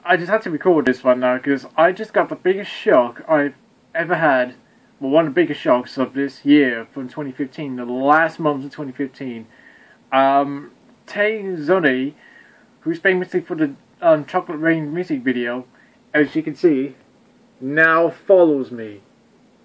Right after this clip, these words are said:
A YouTuber follows me. Holy shit. As soon as I got a notification, in fact, I'm gonna put a,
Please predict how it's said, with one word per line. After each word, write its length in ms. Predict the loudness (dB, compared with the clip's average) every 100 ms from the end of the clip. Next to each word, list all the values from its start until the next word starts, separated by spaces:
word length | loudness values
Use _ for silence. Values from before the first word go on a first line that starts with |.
| _ 0
A 100 | 4
YouTuber 960 | 4 4 4 4 4 6 6 6 2
follows 460 | 4 4 6 6 4
me. 400 | -4 -6 -10 -16 _ _ _ _ _ _
Holy 440 | -16 -8 -4 -4
shit. 920 | -8 -12 -14 -14 -14 -2 2 4 2 -8 _ _ _ -4
As 140 | -2
soon 160 | 0 0
as 60 | 2
I 60 |
got 160 | 2 2
a 60 |
notification, 640 | 2 2 2 0 -2 -2 -4
in 60 |
fact, 120 | -4 -4
I'm 100 | -2
gonna 140 | -2
put 240 | -2 -2
a, 60 | -4